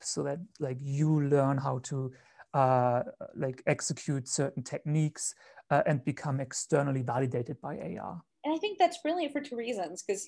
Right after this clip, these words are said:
Speaker 2: obviously you, you've read some of my work, but, you know, I,
Speaker 1: Mm-hmm.
Speaker 2: I, I've been really, really getting into the whole thing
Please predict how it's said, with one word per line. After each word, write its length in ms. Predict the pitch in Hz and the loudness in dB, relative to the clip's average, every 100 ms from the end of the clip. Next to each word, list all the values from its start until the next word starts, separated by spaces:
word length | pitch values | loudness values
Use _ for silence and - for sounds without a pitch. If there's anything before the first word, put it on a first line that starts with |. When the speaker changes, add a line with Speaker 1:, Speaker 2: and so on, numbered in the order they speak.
| 220 | 0
Speaker 2:
obviously 360 | 233 277 277 | 0 0 -6
you, 240 | 247 226 214 | -4 -4 -4
you've 220 | 208 233 | -6 0
read 240 | 202 190 - _ | 4 2 0 _
some 180 | - 202 | -8 -6
of 80 | 180 | -4
my 100 | 160 | -4
work, 280 | - 147 - | -4 -6 -4
but, 160 | - - _ _ - | -4 -6 _ _ -6
you 80 | 220 | 0
know, 120 | 214 | 2
I, 120 | 196 | 4
Speaker 1:
Mm-hmm. 500 | 170 214 - - - | 6 6 4 -4 2
Speaker 2:
I, 60 | 208 | 4
I've 160 | 208 | 4
been 260 | 240 220 208 | 2 0 -2
really, 600 | 254 302 247 196 175 170 185 | 0 2 2 0 -2 -8 0
really 280 | 240 202 170 | 2 2 0
getting 220 | 196 190 165 | -2 -2 -6
into 260 | 196 - | -8 -4
the 100 | 180 | -2
whole 240 | 180 180 170 | 0 0 -2
thing 420 | - 180 180 | -6 -6 -6